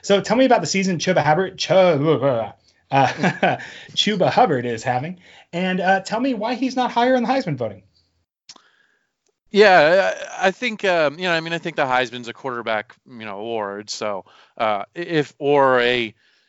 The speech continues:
Speaker 2: you know, national title contender award, you know, for
Speaker 1: What you're,
Speaker 2: example,
Speaker 1: what you're
Speaker 2: like
Speaker 1: not
Speaker 2: this
Speaker 1: saying is an Ohio State award.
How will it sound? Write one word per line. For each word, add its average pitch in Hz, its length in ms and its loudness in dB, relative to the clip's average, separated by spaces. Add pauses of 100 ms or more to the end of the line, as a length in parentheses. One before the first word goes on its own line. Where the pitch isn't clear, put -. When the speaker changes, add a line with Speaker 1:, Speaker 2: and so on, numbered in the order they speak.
(720)
Speaker 2:
you - 100 -20
know, 120 120 -6
national 123 500 -4
title 117 560 -6
contender 123 640 -10
award, 101 520 -14
you 110 80 -10
know, 107 80 -8
for - 140 -8
Speaker 1:
What 160 160 2
you're, 156 80 2
Speaker 2:
example, 117 120 -2
Speaker 1:
what 170 80 4
you're 185 80 4
Speaker 2:
like 185 120 6
Speaker 1:
not 196 60 4
Speaker 2:
this - 80 -8
Speaker 1:
saying 170 240 2
is 139 220 0
an 143 140 -4
Ohio 131 360 0
State 104 260 -12
award. 95 260 -16